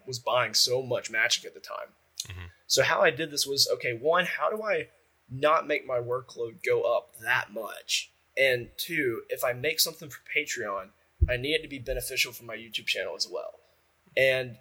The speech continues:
Speaker 1: those two things led me to tiers like, you get your name at the end of a video, or you get to choose a product for me to review, or things like that. It's not that I'm posting, there, there's a couple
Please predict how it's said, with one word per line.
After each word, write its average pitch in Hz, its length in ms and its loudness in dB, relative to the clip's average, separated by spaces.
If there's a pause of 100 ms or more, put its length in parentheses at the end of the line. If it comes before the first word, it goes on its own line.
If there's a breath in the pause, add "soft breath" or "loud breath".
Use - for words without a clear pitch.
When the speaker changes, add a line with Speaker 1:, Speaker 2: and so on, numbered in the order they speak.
(140)
Speaker 1:
those 175 260 2
two 190 120 -6
things 135 400 -2
led 127 260 0
me 131 240 -12
to 117 380 -6
tiers 131 420 -4
like, 107 340 2 (220 soft breath)
you 143 140 -8
get 151 200 0
your 151 100 -2
name 123 300 0
at 123 60 -14
the 104 120 -6
end 117 100 -12
of 123 100 -8
a 156 60 -2
video, 139 640 0
or 127 260 -4
you 131 220 -6
get 156 140 -8
to 143 100 0
choose 180 400 0
a 147 60 -6
product 156 440 4
for 143 100 -12
me 139 140 -8
to 139 80 -10
review, 123 600 -6 (300 soft breath)
or 131 120 0
things 160 280 0
like 120 240 2
that. 117 220 0
It's 123 180 2
not 175 280 -4
that 147 280 2 (380 soft breath)
I'm 135 140 -4
posting, 135 560 -4
there, 175 200 -2
there's 190 200 2
a 190 60 -4
couple - 460 -6